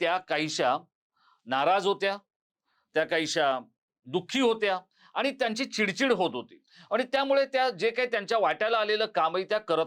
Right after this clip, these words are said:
नव्हत्या. आता सोनिया शेट्टी या गेली अनेक वर्ष प्रशासनात आहेत.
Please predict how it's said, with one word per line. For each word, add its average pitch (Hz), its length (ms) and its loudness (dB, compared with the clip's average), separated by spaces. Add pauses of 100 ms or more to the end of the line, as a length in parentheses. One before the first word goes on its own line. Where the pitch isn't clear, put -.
नव्हत्या. 113 320 -8 (320)
आता 226 220 -2
सोनिया 226 460 2
शेट्टी 143 480 -4 (220)
या 190 280 0 (920)
गेली 190 160 2
अनेक 226 280 0
वर्ष 233 200 0
प्रशासनात 214 600 0
आहेत. 185 140 0